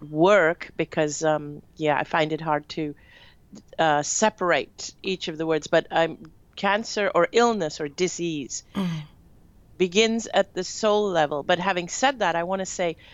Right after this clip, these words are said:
Speaker 1: your soul cannot actually get sick. Your soul does, is not diseased. Your soul is pure. It's pure and it comes here with an intention and a longing. And in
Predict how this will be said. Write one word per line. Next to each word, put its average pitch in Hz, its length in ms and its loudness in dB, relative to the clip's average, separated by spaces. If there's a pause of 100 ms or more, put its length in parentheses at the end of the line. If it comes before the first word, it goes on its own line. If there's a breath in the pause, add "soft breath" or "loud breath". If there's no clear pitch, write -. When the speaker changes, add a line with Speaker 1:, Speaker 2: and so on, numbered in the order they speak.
(140 soft breath)
Speaker 1:
your 208 180 6
soul 254 600 2
cannot 185 500 -2 (180)
actually 175 540 -2
get 151 260 -4
sick. - 440 -4
Your 160 100 0
soul 208 420 2
does, 180 300 -4 (280 soft breath)
is 185 220 4
not 175 260 2
diseased. 165 460 -2
Your 160 80 -2
soul 202 400 2
is 220 140 -4
pure. 196 480 0 (480 loud breath)
It's - 240 0
pure 233 600 4
and 185 160 2
it 180 160 -2
comes 208 420 -2
here 165 420 -2 (320 soft breath)
with 180 180 4
an 180 100 4
intention 170 760 0
and 156 140 2
a 160 80 2
longing. 160 580 2 (460 soft breath)
And 190 200 2
in 185 320 2